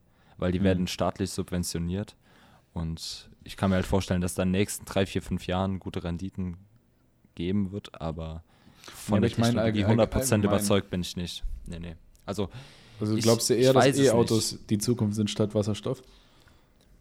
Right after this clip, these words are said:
Speaker 2: Also wir machen jetzt gerade noch mal, ich mache jetzt gerade noch mal ein ganz anderes Thema <laughs> auf, aber, äh, würde mich einfach nur mal interessieren, weil ich, äh, ich bin mir auch noch unsicher. Ich finde beide nice, generell alles, alles ist, äh,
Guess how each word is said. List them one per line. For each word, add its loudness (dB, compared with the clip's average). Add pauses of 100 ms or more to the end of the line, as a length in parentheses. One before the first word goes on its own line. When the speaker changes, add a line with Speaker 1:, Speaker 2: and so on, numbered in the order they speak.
(100)
Speaker 2:
Also 2
wir 0
machen 4
jetzt 0
gerade 4
noch 4
mal, 2
ich -6
mache 2
jetzt -4
gerade 0
noch 2
mal 4
ein 2
ganz 2
anderes -2
Thema 0 (220)
<laughs> -14
auf, 6
aber, 6 (320)
äh, 4
würde 6
mich 4
einfach 4
nur 4
mal 2
interessieren, -2
weil 2
ich, -6
äh, 0
ich -12 (300)
bin -6
mir 2
auch 2
noch -2
unsicher. -2
Ich -6
finde -4
beide 2
nice, -4 (180)
generell -6
alles, -6 (800)
alles -4
ist, -8
äh, -2